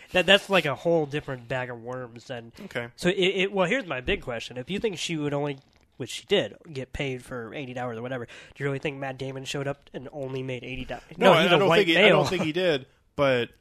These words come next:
Speaker 2: I don't think Matt Damon was rolling twenty mil, uh, uh, film for those four
Speaker 1: Mm,
Speaker 2: cameos.
Speaker 1: obviously not. But I'm pretty sure he got paid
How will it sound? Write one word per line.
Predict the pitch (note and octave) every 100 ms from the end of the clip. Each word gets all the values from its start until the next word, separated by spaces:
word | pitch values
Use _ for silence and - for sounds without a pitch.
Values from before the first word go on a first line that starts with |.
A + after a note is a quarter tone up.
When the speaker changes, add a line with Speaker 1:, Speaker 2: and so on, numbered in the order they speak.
| -
Speaker 2:
I |
don't | D3 D3+
think | - D3+
Matt | B2 C3+ B2+
Damon | C3+ C#3+ C3+ A#2+
was | A2+ G#2+
rolling | A#2 B2 B2 A#2
twenty | - D3 B2
mil, | A#2 B2+ A#2+ A2+ -
uh, | - G#2 G2+ G#2 -
uh, | G#2 G2 G2
film | - - F#3 E3+ C#3 B2
for | A#2 G#2+
those | G#2 A2 G#2
four | - A#2+
Speaker 1:
Mm, | G2
Speaker 2:
cameos. | - - C3+ G#2
Speaker 1:
obviously | D#3 E3+ E3+ - D3+
not. | B2+ A#2+ G2+ - E3+
But | C#3+
I'm | C3
pretty | - - G3+ F#3
sure | E3+ D#3+ D3+ C#3+
he | B2+
got | C#3+ C3+ -
paid | C#3 C3 B2+ A#2+